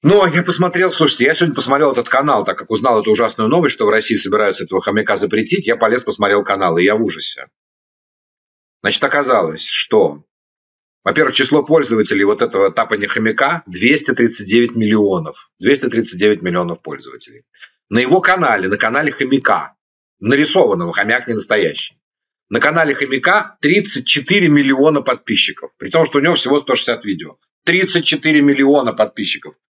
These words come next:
У меня, у Шательмана четыреста шестьдесят тысяч. То есть получается как? Если бы Шательман говорил: «Тапайте меня»,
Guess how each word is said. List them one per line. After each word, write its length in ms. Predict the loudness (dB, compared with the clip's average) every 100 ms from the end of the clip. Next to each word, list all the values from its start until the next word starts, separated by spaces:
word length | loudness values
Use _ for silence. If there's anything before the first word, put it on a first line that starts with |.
| _ _ _
У 100 | 2
меня, 680 | 4 4 2 2 0 -4 -10 _ _
у 80 | -6
Шательмана 640 | -4 0 0 2 0 0
четыреста 460 | -2 -2 -2 -2 -2
шестьдесят 500 | 0 0 2 0 0
тысяч. 400 | -2 -2 -10 -16 _ _ _ _ _ -2
То 80 |
есть 100 | 0
получается 520 | 4 2 4 2 0 2
как? 340 | 2 2 -4 _ -6
Если 240 | -4 0
бы 80 | 0
Шательман 400 | 0 2 2 2
говорил: 340 | 2 2 0
«Тапайте 460 | 0 0 0 -2 -2
меня», 480 | 0 2 0 -4